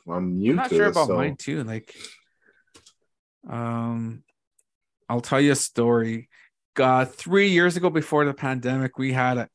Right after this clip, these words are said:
Speaker 2: all of the workers where I work. We went curling for the day,
Speaker 1: Oh,
Speaker 2: and
Speaker 1: nice.
Speaker 2: and that day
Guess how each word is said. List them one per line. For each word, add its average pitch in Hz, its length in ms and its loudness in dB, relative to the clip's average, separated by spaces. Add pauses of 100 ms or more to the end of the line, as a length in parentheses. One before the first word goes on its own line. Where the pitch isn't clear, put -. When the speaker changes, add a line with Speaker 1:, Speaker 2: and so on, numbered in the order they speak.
(420)
Speaker 2:
all 135 260 2
of 135 200 -2 (420)
the 123 140 -6
workers 123 520 -4
where 117 200 -2
I 113 60 0
work. 123 340 0
We 127 120 0
went 127 260 0 (140)
curling 202 440 4
for 143 180 0
the 120 120 -2
day, 107 440 -6 (1080)
Speaker 1:
Oh, 139 60 -2
Speaker 2:
and 139 380 6
Speaker 1:
nice. - 340 -2 (880)
Speaker 2:
and 143 200 2
that 156 280 4
day 156 440 4